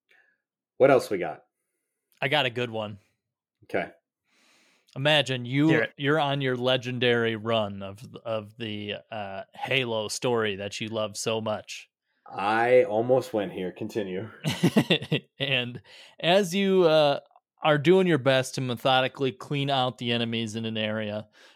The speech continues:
Speaker 2: uh, doing your best to stay covered and, and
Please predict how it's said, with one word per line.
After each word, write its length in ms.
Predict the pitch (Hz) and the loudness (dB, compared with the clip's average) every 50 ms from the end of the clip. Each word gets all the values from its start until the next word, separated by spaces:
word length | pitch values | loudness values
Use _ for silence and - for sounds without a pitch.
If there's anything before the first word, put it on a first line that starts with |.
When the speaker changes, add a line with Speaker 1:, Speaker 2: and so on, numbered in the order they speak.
| _ - | _ -6
Speaker 2:
uh, 280 | 110 110 110 107 107 107 - _ _ | -2 -2 -2 -2 -2 -6 -10 _ _
doing 200 | 165 185 190 180 | 0 2 2 2
your 80 | 160 139 | 2 2
best 280 | 143 151 147 139 - | 4 2 2 2 -2
to 100 | - 135 | -4 -4
stay 260 | 135 - - 147 139 | -2 0 2 2 2
covered 400 | 127 - 147 143 127 135 131 127 | 2 2 0 2 2 2 0 0
and, 200 | 131 123 127 127 - | 0 -2 -2 -6 -6
and 340 | - 139 131 131 131 131 | -6 -4 -4 -4 -6 -10